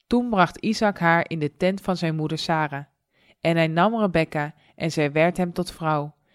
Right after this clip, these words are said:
En hij had haar lief. Zo werd Isaac getroost na de dood van zijn moeder.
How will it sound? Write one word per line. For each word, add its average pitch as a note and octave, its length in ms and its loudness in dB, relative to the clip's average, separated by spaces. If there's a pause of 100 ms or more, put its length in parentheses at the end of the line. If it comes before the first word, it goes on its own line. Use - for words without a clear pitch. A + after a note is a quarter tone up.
(140)
En E3 140 -4
hij E3 140 4
had E3 180 2
haar D#3 120 -2
lief. F#3+ 400 -2 (500)
Zo G#3 300 4
werd G#3+ 180 4
Isaac F#3 380 2
getroost D#3 640 -2
na D3 120 0
de C#3+ 140 -4
dood D#3 260 2
van F#3 160 -2
zijn F3 200 0
moeder. D#3 320 -6